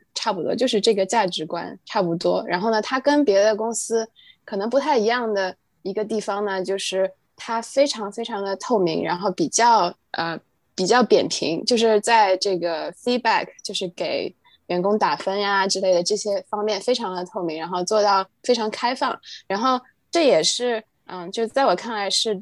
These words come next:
中国公司和外国公司，或者说东方，就是亚洲文化和西方文化的区别。嗯，然后也是跟小公司和大公司之间也有一些这样的区别。然后我觉得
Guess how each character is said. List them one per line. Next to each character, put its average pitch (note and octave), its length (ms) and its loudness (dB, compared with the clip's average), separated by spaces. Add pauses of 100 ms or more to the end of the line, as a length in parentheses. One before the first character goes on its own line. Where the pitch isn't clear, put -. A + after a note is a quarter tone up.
中 A#3+ 260 -6
国 F3 220 0
公 F#3 200 -6
司 G3+ 200 -8
和 E3 400 -2 (140)
外 G3+ 220 4
国 E3+ 180 0
公 F3 160 -4
司， - 220 -6
或 G3 140 0
者 F#3+ 60 8
说 F#3 180 2
东 G3 220 -2
方， F#3+ 460 -4
就 - 100 -2
是 G3 120 2
亚 A#3 260 4
洲 F3 280 2
文 F3 260 -4
化 F3 200 -6
和 D#3 240 -4
西 - 280 4
方 G#3 200 0
文 E3+ 160 -2
化 F3 160 -2
的 F3 120 0
区 - 280 0
别。 G3+ 240 -2 (400)
嗯， E3 300 -4
然 E3+ 180 0
后 A3+ 200 -2
也 F3+ 400 2
是 C4+ 480 2
跟 A3 320 -4
小 A#3+ 200 -4
公 F#3+ 160 -8
司 A#3 120 -14
和 G#3 100 -8
大 G#3+ 100 -6
公 G3+ 140 -6
司 G3 140 -6
之 - 60 -6
间 F#3+ 180 -4
也 F#3+ 100 0
有 F#3+ 120 0
一 D#3+ 60 -4
些 F3 280 0
这 F#3 100 -4
样 F#3 100 -6
的 E3 120 -10
区 - 240 0
别。 D#3 220 -6
然 E3 100 -10
后 G3 180 -4
我 E3+ 160 -2
觉 E3+ 180 -2
得 G3+ 240 0